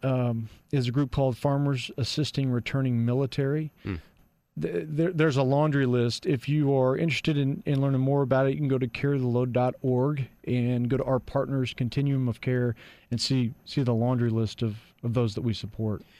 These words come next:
Speaker 2: Were you shocked at the amount of groups that are out there that are, are doing interesting and fantastic work for veterans?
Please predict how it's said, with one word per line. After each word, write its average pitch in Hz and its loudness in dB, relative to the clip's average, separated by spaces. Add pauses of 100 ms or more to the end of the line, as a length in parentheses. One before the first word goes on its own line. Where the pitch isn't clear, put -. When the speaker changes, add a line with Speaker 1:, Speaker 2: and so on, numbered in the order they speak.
(140)
Speaker 2:
Were 156 0
you 214 4
shocked 147 2
at - -12
the 127 2
amount 120 4
of 98 -2
groups 104 0
that 113 2
are 101 4
out 101 2
there 110 2
that 104 2
are, 95 0 (140)
are 98 -4
doing 104 2
interesting 120 0
and 95 -2
fantastic 107 0
work 101 -2 (160)
for 120 2
veterans? 117 2